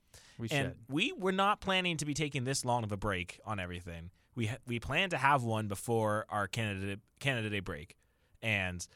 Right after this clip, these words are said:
Speaker 2: nothing worked out well that time.
Speaker 1: No.
Speaker 2: Tried everything. There's a lot of issues
Speaker 1: This
Speaker 2: with
Speaker 1: is
Speaker 2: this
Speaker 1: our,
Speaker 2: room.
Speaker 1: uh, this is our third time trying to get Hannah on the podcast.
Speaker 2: Yeah. And this is our fourth
Speaker 1: <laughs>
Speaker 2: time trying to make episode
Speaker 1: Yes.
Speaker 2: three.
Speaker 1: So we actually shot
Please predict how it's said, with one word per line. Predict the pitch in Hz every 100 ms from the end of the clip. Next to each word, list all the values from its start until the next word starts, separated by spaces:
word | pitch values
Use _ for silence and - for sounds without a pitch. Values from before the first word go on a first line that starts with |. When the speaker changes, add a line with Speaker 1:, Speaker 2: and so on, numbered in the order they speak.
| - _ _
Speaker 2:
nothing | 117 127 139 127
worked | 123 123
out | 113
well | 113 110 104
that | 98
time. | - 107 98 98 -
Speaker 1:
No. | 107 101 92
Speaker 2:
Tried | 139 131 123
everything. | 117 117
There's | 120 127
a |
lot | 117 139 151
of | 123
issues | 120 120 113
Speaker 1:
This |
Speaker 2:
with | 117
Speaker 1:
is | 131
Speaker 2:
this | 113
Speaker 1:
our, | 123 120
Speaker 2:
room. | - 107
Speaker 1:
uh, | 104 101 117
this | 110
is | 135
our | 135
third | 120 - 139 151 147 139 _ _
time | - 131 123 120
trying | 123 113
to | 117
get | 113
Hannah | 123 120 117
on | 104 107 120
the | 143
podcast. | 151 143 147 165 131
Speaker 2:
Yeah. | 123 98 85 104 _ _
And | 151 147
this | 151
is | 170
our | 165
fourth | - 170 185 180
Speaker 1:
<laughs> |
Speaker 2:
time | - 156 143
trying | 127 156 135
to | 139
make | 120 139 - - - -
episode | 147 117 110 131
Speaker 1:
Yes. | 110
Speaker 2:
three. | 120 101 78 -
Speaker 1:
So | -
we | 131 156
actually | 165 185 180
shot | - 127 131